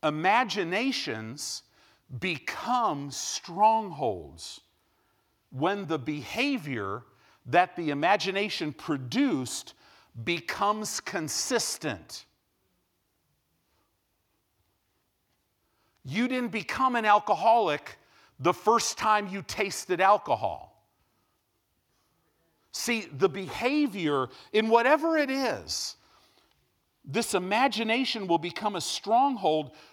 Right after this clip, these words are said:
when the behavior that, that the imagination produced, when it becomes consistent and when it's contrary to your best interests. In other words, it's contrary to the Word of God.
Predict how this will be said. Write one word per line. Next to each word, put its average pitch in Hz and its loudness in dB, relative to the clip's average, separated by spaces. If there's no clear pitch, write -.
when 202 2
the 180 0
behavior 208 -2
that, 175 -2
that 180 -2
the 180 -2
imagination 202 0
produced, 196 -2
when 180 2
it 180 -6
becomes 214 -2
consistent - -6
and 160 0
when 190 2
it's - -4
contrary 143 0
to 160 -8
your 185 2
best 170 -2
interests. - -8
In 139 -4
other 160 -2
words, 139 -4
it's 139 -8
contrary 123 -4
to - -10
the 113 -6
Word 120 -4
of 110 -10
God. 113 -12